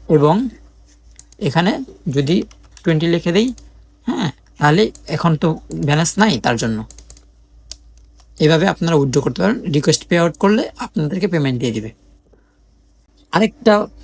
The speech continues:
মাধ্যমে আপনারা ইনকাম করতে পারবেন, সেটা হলো রেফারেল করে। আমরা যদি এখানে ঢুকি, ঢোকার পর এই যে আমাদের একটা রেফারেল কোড পাবো। এই কোডটা যদি কপি করে Facebook-এ,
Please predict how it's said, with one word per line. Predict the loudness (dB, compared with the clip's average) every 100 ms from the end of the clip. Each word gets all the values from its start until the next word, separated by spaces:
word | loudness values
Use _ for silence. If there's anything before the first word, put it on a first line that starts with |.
| -10 0
মাধ্যমে | 0 2 0 0
আপনারা | -2 0 0
ইনকাম | 0 -2 -4
করতে | -4 -2
পারবেন, | -2 -2 -6 -8
সেটা | -4 2 4
হলো | 2 0
রেফারেল | -2 -2 -2 -4
করে। | -8 -12 -12 -16 -20 -20 -20 -20 -18 -4
আমরা | 0 2
যদি | 2 2
এখানে | 0 0 0
ঢুকি, | -2 -4 -4 -4 -6 -6
ঢোকার | 0 0
পর | 2 0
এই | 2
যে | 2
আমাদের | 2 2
একটা | 0 0
রেফারেল | 0 0 -2 -2
কোড | -6 -4
পাবো। | -4 -4 -6
এই | -2 -2
কোডটা | 0 0 2 0
যদি | 0 0
কপি | 0 0 2
করে | 2 0 -4 -14 -20 _ 2
Facebook-এ, | 4 4 -2 0 2 2